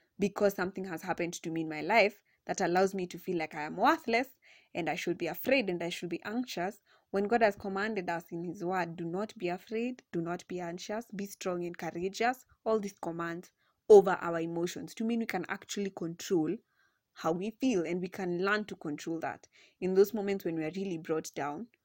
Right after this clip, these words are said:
we can do our best to come out of that feeling. Of course, reaching out to Christ, who has already taken hold of us, of these things we are trying to take hold of, um, and just praying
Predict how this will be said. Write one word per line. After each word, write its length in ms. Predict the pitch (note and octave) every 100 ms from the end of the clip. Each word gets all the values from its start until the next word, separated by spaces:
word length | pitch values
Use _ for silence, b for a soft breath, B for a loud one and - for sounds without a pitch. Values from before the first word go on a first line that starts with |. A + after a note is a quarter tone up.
| _
we 60 | G3
can 340 | F#3 F3+ F3
do 200 | E3+ G3+
our 180 | F#3 E3
best 240 | E3+ C#4 -
to 80 |
come 240 | F3+ C#3+ D3+
out 160 | C#3+
of 80 | D#3+
that 240 | C#3+ D3 -
feeling. 480 | - D3+ C#3+ E3 A3+ _ _ B B B B _
Of 180 | F3 -
course, 340 | G3 F3+ - - - _ _ _ _ _ - - -
reaching 300 | G3 F#3 F#3
out 140 | F3 F3
to 100 | -
Christ, 540 | F3 F#3+ F3 A#3+ - - -
who 80 |
has 140 | F#3+ F#3
already 320 | F3 F#3 F#3
taken 320 | F3 F3+ F3
hold 280 | F#3 F3 E3+
of 140 | D#3+
us, 320 | F3 F3 - _ _ E3+
of 120 | E3+
these 220 | E3+ F#3
things 280 | - D#3+ D#3+
we 60 |
are 40 | C3
trying 240 | - D#3+
to 80 | -
take 160 | E3 -
hold 320 | E3 D3+ -
of, 140 | - - _ B B B B -
um, 320 | F3 E3 E3
and 180 | - G3
just 320 | G3 G3+ - -
praying 420 | F#3+ E3+ E3+ C#4+